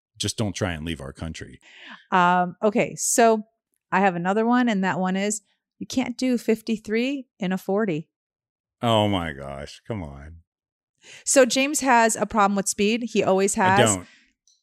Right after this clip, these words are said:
Speaker 2: All right.
Speaker 1: It's not a problem.
Speaker 2: You just get tickets a lot.
Speaker 1: <laughs>
Speaker 2: And you got one doing fifty-three in a forty.
Speaker 1: Yeah. I was a little over the limit.
Speaker 2: <laughs>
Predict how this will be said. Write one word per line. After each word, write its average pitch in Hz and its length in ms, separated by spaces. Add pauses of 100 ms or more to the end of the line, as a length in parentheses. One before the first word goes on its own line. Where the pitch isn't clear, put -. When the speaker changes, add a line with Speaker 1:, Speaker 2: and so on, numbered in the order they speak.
(320)
Speaker 2:
All 180 80
right. 160 320
Speaker 1:
It's - 180
not 110 180
a 90 60
problem. 82 440 (420)
Speaker 2:
You 277 100
just 226 160
get - 140
tickets - 260
a - 60
lot. - 320
Speaker 1:
<laughs> - 520
Speaker 2:
And 214 80
you 214 80
got 180 220
one 165 160
doing 165 240
fifty-three 156 500
in 147 80
a 156 40
forty. 139 440 (560)
Speaker 1:
Yeah. 76 240 (560)
I 90 100
was 85 100
a 82 80
little 78 240
over 73 240
the 73 80
limit. 71 340 (480)
Speaker 2:
<laughs> 262 120